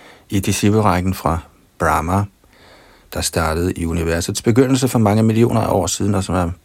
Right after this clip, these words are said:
blevet bevaret intakt indtil i dag. Så den viden, vi får gennem denne disciplerække, lever. I modsætning til viden, der ikke har denne, øh,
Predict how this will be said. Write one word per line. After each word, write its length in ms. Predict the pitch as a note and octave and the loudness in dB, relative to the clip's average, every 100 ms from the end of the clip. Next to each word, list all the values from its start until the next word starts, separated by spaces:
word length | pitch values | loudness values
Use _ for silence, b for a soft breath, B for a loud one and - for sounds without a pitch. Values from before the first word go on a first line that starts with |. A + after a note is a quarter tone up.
| - | -2
blevet 260 | F2+ F2 | 0 0
bevaret 380 | - E2+ F2+ D#2+ | -2 -2 0 -2
intakt 540 | - E2+ - E2 - - | -4 -4 -4 -4 -6 -10
indtil 340 | - - A2 | -8 -6 -4
i 60 | A#2+ | -4
dag. 280 | - - - _ _ _ _ - | -4 -8 -10 _ _ _ _ -6
Så 120 | - | 2
den 220 | B2 A#2+ | 2 4
viden, 240 | A#2 D3+ | 6 6
vi 60 | D#3 | 6
får 280 | - A#2 G#2 | 2 2 2
gennem 240 | - G2 G2+ | 0 0 2
denne 220 | F#2+ G2+ | 2 2
disciplerække, 760 | F#2+ - F#2 G2+ E2 D#2 E2 E2 | 0 -2 -2 -2 -2 -2 -4 -6
lever. 480 | F#2 G2 A2 A#2+ - - _ _ B B B B B B B B B | -2 2 2 2 -2 -16 _ _ B B B B B B B B B
I 80 | - | 0
modsætning 580 | F#2+ F#2+ G2+ G2 G2 F#2 | 4 4 4 2 2 2
til 320 | - F2+ F2 - - | 2 2 2 -4 -12
viden, 380 | F#2 F2+ G2 G2+ | -4 2 4 4
der 80 | G2 | 2
ikke 340 | G#2 A#2 C#3 | 2 2 2
har 380 | A#2+ G2+ D2+ D#2+ _ - | 2 -2 -4 -6 _ -2
denne, 340 | F2 E2+ F#2 - _ _ b b b b b b b b - | 0 0 -2 -4 _ _ b b b b b b b b -12
øh, 60 | - | -8